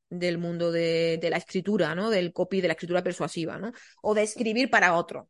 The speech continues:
básicamente, ¿no? No que el copy no me guste, a mí me flipa toda la persuasión, toda la psicología de venta, y lo aplico a todo y, y me ha ayudado muchísimo. Eh, el tener esa habilidad me ha ayudado mucho en la vida. Pero sí es verdad, para escribir para otro era como que, mm,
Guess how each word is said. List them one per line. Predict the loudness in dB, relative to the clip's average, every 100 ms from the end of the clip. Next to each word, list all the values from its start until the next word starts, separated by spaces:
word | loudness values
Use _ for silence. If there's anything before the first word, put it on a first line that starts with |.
| -6
básicamente, | -4 -2 -4 -6 -8 -10 -10
¿no? | -10
No | -6 -2
que | 2 4
el | 2
copy | 2 0 0
no | -2
me | -2
guste, | -2 -2 -2
a |
mí | -2
me | -4 -6
flipa | -6 0 0 0 -6 -2
toda | 0 0
la | 0
persuasión, | -2 -4 -4 -4 -2 -2 -2
toda | -2
la | 0 -2
psicología | -4 -4 -2 0
de | 2
venta, | 2 0 0 -2 -4 -16 -20 -20 -4
y | 2
lo | 4
aplico | 6 6
a | 6
todo | 8 8 8 4 2
y, | -4 -4
y | -2 0
me |
ha | 2
ayudado | 4 6 4
muchísimo. | 2 2 0 -2 -2 -2 -4
Eh, | -2 0 0
el | -2
tener | 0 0 2
esa | 2
habilidad | 2 2 4 4
me |
ha | 4
ayudado | 4 4 4
mucho | 2 0
en | -2
la | -2
vida. | -4 -8 -14 -20 -20 -20 _ _
Pero | 6 6 6
sí | 4
es |
verdad, | 6 6 6 6
para | 6
escribir | 4 2 0 2
para | 6 8 8
otro | 6 4
era | 2 4
como | 0 -2
que, | 0 0 0 _ _ _
mm, | -12